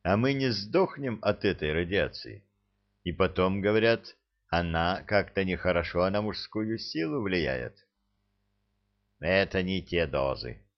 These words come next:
махнул рукой эльф. "И потом, вы же свои грины не в трусах таскаете. Но если очень нервничаете, есть вариант, выкиньте упаковку. Таскайте ваши бумажки так, навалом.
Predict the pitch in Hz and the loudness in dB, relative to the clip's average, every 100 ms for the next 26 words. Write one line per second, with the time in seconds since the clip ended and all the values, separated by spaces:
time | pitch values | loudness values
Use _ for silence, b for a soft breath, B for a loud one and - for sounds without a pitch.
0 | _ _ _ - 82 76 95 117 110 98 | _ _ _ -4 -2 0 0 0 0 2
1 | 98 87 76 69 - _ _ _ _ _ | 4 4 0 -4 -14 _ _ _ _ _
2 | - 98 82 80 - 87 101 107 _ _ | -4 -2 2 0 2 0 0 -6 _ _
3 | _ _ - 113 95 107 107 - - 98 | _ _ 0 2 4 4 2 0 -4 0
4 | 101 92 87 95 90 82 82 78 73 71 | 0 0 0 0 0 -2 -2 -4 -6 -10
5 | - 92 - 113 104 - 104 107 - 110 | -2 -2 -2 -6 -6 -2 -2 -2 -6 -12
6 | 113 _ _ _ _ _ _ _ 98 135 | -12 _ _ _ _ _ _ _ 2 4
7 | 156 101 127 123 113 117 139 202 190 139 | 4 2 2 2 2 -2 0 2 2 0
8 | 101 - 82 - 85 87 85 - 78 78 | -4 -4 -4 -4 -2 0 -2 -2 -2 2
9 | 92 131 131 - _ _ _ _ - 175 | 2 0 -4 -18 _ _ _ _ 0 2
10 | 151 151 123 135 135 123 - 67 - 62 | 2 0 -4 -4 0 -2 -2 -6 -8 -18
11 | 60 _ _ _ _ _ _ - 87 - | -18 _ _ _ _ _ _ 0 2 6
12 | 135 170 139 107 113 135 85 71 78 - | 6 6 4 4 2 0 -4 -2 -2 -4
13 | 90 - 143 - - 143 165 139 135 123 | -4 0 0 -2 -6 0 4 4 2 -4